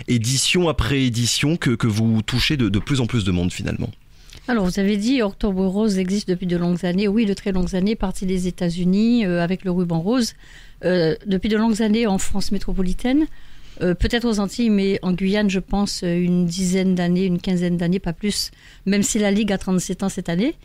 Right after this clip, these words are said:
Speaker 2: Mais nous avons vraiment optimisé. Alors moi, je suis à la Ligue depuis neuf ans, euh, présidente depuis trois ans, et ça n'a fait que, voilà, ce, ce Octobre Rose n'a fait que se voir,
Speaker 1: Mmh,
Speaker 2: euh,
Speaker 1: mmh.
Speaker 2: chaque année de plus en plus,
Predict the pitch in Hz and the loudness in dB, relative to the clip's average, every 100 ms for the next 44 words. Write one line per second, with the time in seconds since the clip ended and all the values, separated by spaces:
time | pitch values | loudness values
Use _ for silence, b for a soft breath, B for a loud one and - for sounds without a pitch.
0 | B B B - 185 185 185 180 175 175 | B B B -2 0 2 2 2 0 0
1 | 135 170 185 190 190 202 226 240 240 - | 0 2 2 0 0 0 2 2 0 0
2 | 214 202 185 220 180 170 202 254 233 - | 2 2 2 0 2 2 2 2 0 0
3 | 208 196 185 196 190 185 190 185 180 190 | -2 0 -2 -2 -2 -4 0 2 2 2
4 | 262 - - 175 175 - 214 190 202 208 | 0 -2 -2 0 0 -4 -4 -2 0 0
5 | 196 185 - 170 170 214 339 B B B | -2 -4 -2 -2 0 0 -2 B B B
6 | B - 185 190 190 - 233 - 196 180 | B -4 0 0 0 -2 -4 -2 0 2
7 | 170 160 170 165 - - 165 - - - | 0 -2 -4 -6 -8 -6 -4 -4 -6 -12
8 | - - - - - 180 - 214 220 240 | -20 -20 -20 -16 -8 -6 0 2 2 2
9 | 226 214 208 - 190 190 254 214 156 - | 0 -2 -2 -2 0 2 2 2 -2 -6
10 | B 101 85 - 90 202 202 190 220 240 | B 0 2 2 0 0 0 2 2 2
11 | 214 185 - 190 175 - 247 339 | 2 0 -2 -2 -2 0 2 2